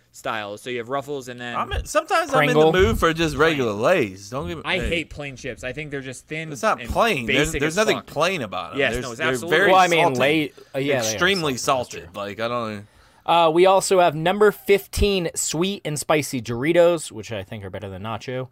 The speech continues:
Speaker 3: uh, versus Chris's, uh, favorite chip, maybe not,
Speaker 1: Not this
Speaker 3: but
Speaker 1: one,
Speaker 3: brand,
Speaker 1: but
Speaker 3: his favorite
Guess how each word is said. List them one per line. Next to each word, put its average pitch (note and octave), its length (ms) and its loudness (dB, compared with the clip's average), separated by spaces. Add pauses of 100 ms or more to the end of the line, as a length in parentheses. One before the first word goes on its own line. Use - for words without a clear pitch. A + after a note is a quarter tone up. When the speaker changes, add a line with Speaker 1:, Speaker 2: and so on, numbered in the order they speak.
(340)
Speaker 3:
uh, D#3 240 6
versus F3+ 540 4
Chris's, F3+ 960 2 (240)
uh, B2 480 0 (260)
favorite G#3 540 2
chip, G#3+ 340 0 (140)
maybe D3+ 260 -4
not, C3+ 300 0 (220)
Speaker 1:
Not C3 260 -10
this D#3 80 2
Speaker 3:
but C#3+ 200 6
Speaker 1:
one, A2 140 -12
Speaker 3:
brand, E3+ 520 2
Speaker 1:
but B2 40 -4
Speaker 3:
his C#3 120 -2
favorite G#3+ 300 4